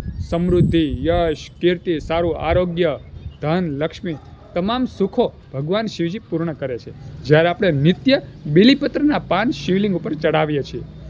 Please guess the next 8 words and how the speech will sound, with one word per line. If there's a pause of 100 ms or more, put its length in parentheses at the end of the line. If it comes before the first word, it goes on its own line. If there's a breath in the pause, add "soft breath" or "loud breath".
(120)
તો
શિવભક્તો,
આજના
વીડિયોનું
ટાઇટલ
ખૂબ
સરસ
હતું